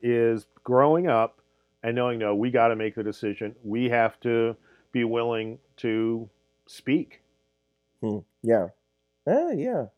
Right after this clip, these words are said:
Speaker 2: Yeah, yeah, yeah.
Speaker 1: Whether, whether it's words of confession or words of proclamation, praise, prayer, whatever, we don't get to just sit silently.
Speaker 2: Hmm.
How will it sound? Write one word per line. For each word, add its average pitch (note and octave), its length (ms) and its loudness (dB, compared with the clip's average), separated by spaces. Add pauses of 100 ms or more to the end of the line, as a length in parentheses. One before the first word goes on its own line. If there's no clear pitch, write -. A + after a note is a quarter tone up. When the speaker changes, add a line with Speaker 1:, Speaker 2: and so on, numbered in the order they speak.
(100)
Speaker 2:
Yeah, C3+ 200 -2
yeah, C#3 320 -4
yeah. B2 220 -8
Speaker 1:
Whether, C#3 240 8
whether C#3 340 6
it's A#2 120 -4
words C3 260 2
of G#2+ 100 -14
confession G3 580 2
or G#2 200 0
words A#2+ 320 -2
of G#2 80 -16
proclamation, C#3+ 1080 0 (400)
praise, E3+ 480 6
prayer, D#3+ 360 8
whatever, C3+ 460 6 (440)
we C3+ 120 4
don't D3+ 200 6
get D3+ 160 6
to C#3 60 -6
just B2 260 0
sit D3 160 2
silently. A2+ 640 -2 (1080)
Speaker 2:
Hmm. G2 160 -6